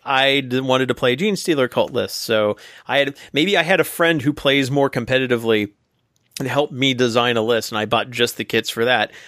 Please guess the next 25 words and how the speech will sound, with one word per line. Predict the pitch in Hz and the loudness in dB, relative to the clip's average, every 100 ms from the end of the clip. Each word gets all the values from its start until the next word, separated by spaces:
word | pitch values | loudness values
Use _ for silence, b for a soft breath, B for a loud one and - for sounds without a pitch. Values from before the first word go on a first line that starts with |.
| B B | B B
I | 131 127 | 0 0
know | 165 151 | 2 2
that | 127 117 - B B | 2 0 -2 B B
once | 131 147 147 - | 0 2 2 0
all | 160 135 | 2 4
these | 139 - | 2 2
kits | 165 - | -2 0
are | 123 | 0
done, | 120 143 117 - | 2 2 0 0
I | 127 127 | 2 2
will | 117 | 2
have | 120 | 2
a | 117 | 2
fully | 123 107 | 2 -2
playable | 101 110 98 104 | -2 -2 -2 0
army. | 151 135 90 - B B | 2 2 -2 -10 B B
And | 190 | 0
that | 226 160 | 0 2
may | 160 170 | 2 0
be | 131 165 | 0 0
the | 139 | 0
thing | - 151 123 | 0 0 2
that | 117 | -2
helps | - 135 - - | 2 0 0 -4
you, | 113 110 104 101 | -2 0 0 -4